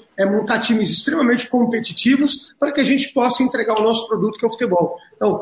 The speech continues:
nós não temos garantia nenhuma, nem com dez e nem com doze. O que nós temos agora é doze clubes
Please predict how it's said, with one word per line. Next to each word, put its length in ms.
nós 200
não 100
temos 260
garantia 440
nenhuma, 360
nem 260
com 120
dez 300
e 20
nem 160
com 160
doze. 340
O 60
que 100
nós 160
temos 260
agora 600
é 80
doze 540
clubes 680